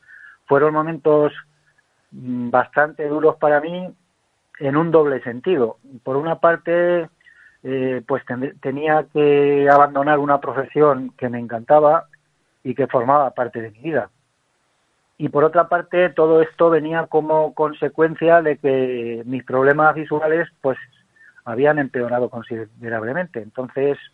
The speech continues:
me, me vi obligado a, a tener que, que dejar mi profesión. Eh, ¿qué podía hacer a-, ante esta situación? Pues yo creo que lo, lo único que podía hacer, y lo que hubiese hecho cualquiera, es sobreponerse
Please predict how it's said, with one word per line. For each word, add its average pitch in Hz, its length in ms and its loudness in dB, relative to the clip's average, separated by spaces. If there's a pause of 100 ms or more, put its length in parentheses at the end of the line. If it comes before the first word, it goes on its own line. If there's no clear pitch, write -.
(120)
me, 120 240 -10 (120)
me 120 160 -10
vi 127 440 -10 (380)
obligado 131 500 0
a, 120 300 -6
a 123 160 -8
tener 120 280 -12
que, 110 360 -10 (340)
que 120 100 -10
dejar 117 280 -2
mi 113 100 -14
profesión. 113 520 -6 (1300)
Eh, 143 840 6 (280)
¿qué 180 120 0
podía 180 300 2
hacer 170 220 6
a-, 151 280 6
ante 147 220 0
esta 143 280 2
situación? 143 580 2
Pues 117 160 -8
yo 147 120 -8
creo 165 180 2
que 156 60 2
lo, 135 240 0
lo 131 120 4
único 160 220 2
que 160 80 2
podía 156 260 4
hacer, 170 320 2 (160)
y 143 100 -8
lo 135 160 -2
que 127 60 -6
hubiese 147 200 0
hecho 151 220 -2
cualquiera, 156 500 4
es 165 140 2 (420)
sobreponerse 156 960 0